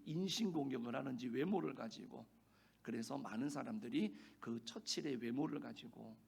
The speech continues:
이렇게 놀렸답니다. 대머리라고. 그럴 때마다 기분이 나쁠 법도 한데, 이 처칠은 항상 그랬답니다. 웃으면서, "갓 태어난 아기들을 보십시오. 그 아기들은 전부 다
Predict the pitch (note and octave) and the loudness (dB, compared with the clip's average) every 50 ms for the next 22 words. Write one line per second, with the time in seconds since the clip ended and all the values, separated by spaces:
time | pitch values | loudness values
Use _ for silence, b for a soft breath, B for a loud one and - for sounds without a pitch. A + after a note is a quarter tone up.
0 | - _ _ _ _ - A#2+ A2+ A2 - A#2+ B2 A2 A2+ A#2 B2 - - - - | -20 _ _ _ _ -6 -4 -4 -4 -2 -2 0 2 4 4 4 2 0 -2 -2
1 | A#2 A2+ G#2+ G#2+ A2 G#2 - - - A2+ A2+ A2 G#2 - - - - - - - | -2 -2 -2 -2 -6 -8 -8 -4 -2 0 0 0 -2 -4 -10 -12 -14 -16 -18 -20
2 | - - - b b b b b b b b b b b b - B2+ D3 D3+ D3 | -20 -20 -20 b b b b b b b b b b b b 4 6 6 6 6
3 | F3+ D3+ C3 A#2 B2 A#2+ D#3+ F3 D#3 B2 - - B B B B B B - D#3+ | 6 4 4 2 2 4 4 4 4 2 -2 -8 B B B B B B 4 4
4 | D#3+ D#3+ F#3+ G#3 G#3 F#3 B2 A2+ - E3 - - D3 - - C#3+ C3+ C3+ B2 B2 | 6 8 8 6 6 4 4 0 -2 -2 -2 -2 -4 -4 -4 -4 -4 -4 -2 -2
5 | C3+ C#3+ C3+ A2+ G2 G2+ - - C#3 C3+ C3 - - - - - - G#3+ F#3 D3+ | -2 0 -2 -2 -6 -8 -4 -2 -2 0 0 -2 -4 -4 -4 -4 -4 -4 -4 -4
6 | A2+ G#2+ G#2+ - G3+ G#3+ A3+ F#3 F#3 D3+ - C3 B2 - - A#2+ A2 G#2 G#2+ G2+ | -2 -4 -4 -4 -2 -2 0 0 0 0 0 0 0 0 0 0 0 0 0 0
7 | - A2+ G#2+ G#2 G#2 B B B B B A#2+ A#2+ - - C3 A2+ G#2+ G2+ G2+ - | 0 0 0 -2 -4 B B B B B -2 -2 0 0 0 0 0 -2 -4 -4
8 | A#2 A2+ G#2+ - - B B B B B B B B B - - - - A#2+ - | -4 -4 -4 -6 -8 B B B B B B B B B -6 -2 0 0 0 -2
9 | - - - - - E3+ D3 - C#3 C3+ A#2+ A2+ F2 G2 G#2+ A2+ C3 G#2+ A2+ A2 | -4 -10 -14 -8 -4 -2 -2 0 0 0 0 -2 -2 -4 -2 -2 -2 -2 -2 -2
10 | A#2 A2+ - - - - - - - - - A#2 A#2 A2 - G#2+ G#2 - - - | -2 -4 -4 -6 -8 -8 -6 -4 -6 -4 -4 -6 -6 -6 -8 -8 -10 -12 -14 -18
11 | b b b b b b b b - C#3+ C3 A#2 - G#2+ A2 A#2 A#2+ C3+ A#2 A#2 | b b b b b b b b -2 0 0 2 2 2 2 2 0 0 -2 -2
12 | B2+ B2 C3 - - - - C3+ G3+ B3 D4+ E4 F4 F#4+ G4 - G3 E3+ D#3 A#2+ | -2 -4 -4 -6 -8 -4 2 6 6 6 8 6 4 4 4 6 6 4 4 2